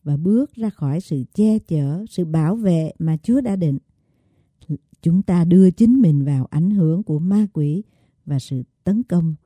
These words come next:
của kẻ thù là Sa-tan. Tác giả Nancy DeMoss tin rằng vì các bà vợ trong Chúa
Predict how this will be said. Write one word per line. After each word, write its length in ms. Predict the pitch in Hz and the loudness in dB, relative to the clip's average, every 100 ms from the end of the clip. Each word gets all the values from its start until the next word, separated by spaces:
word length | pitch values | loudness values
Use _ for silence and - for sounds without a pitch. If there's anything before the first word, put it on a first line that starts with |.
| _ _ _ | _ _ _
của 120 | 143 | -6
kẻ 280 | - 131 143 | -2 -2 -2
thù 320 | - 139 123 - | -4 -4 -6 -8
là 160 | 135 127 | -6 -4
Sa-tan. 540 | - 135 - 135 131 131 _ _ _ _ _ _ _ _ _ _ _ _ - | -4 -6 -4 -6 -6 -12 _ _ _ _ _ _ _ _ _ _ _ _ -6
Tác 220 | 254 277 | -4 -2
giả 220 | 214 165 180 | 0 2 4
Nancy 400 | 226 226 233 190 | 4 4 2 2
DeMoss 480 | 156 165 190 - - | 2 2 0 -2 0
tin 220 | 208 190 | 2 2
rằng 240 | 165 120 107 _ _ _ _ _ 156 | 0 -4 -8 _ _ _ _ _ -2
vì 340 | 156 147 135 - | 2 4 2 -2
các 200 | 220 180 | -4 0
bà 160 | 147 | 0
vợ 220 | 131 135 | 0 -2
trong 260 | - 185 175 | -2 0 0
Chúa 300 | - 185 208 | 0 0 0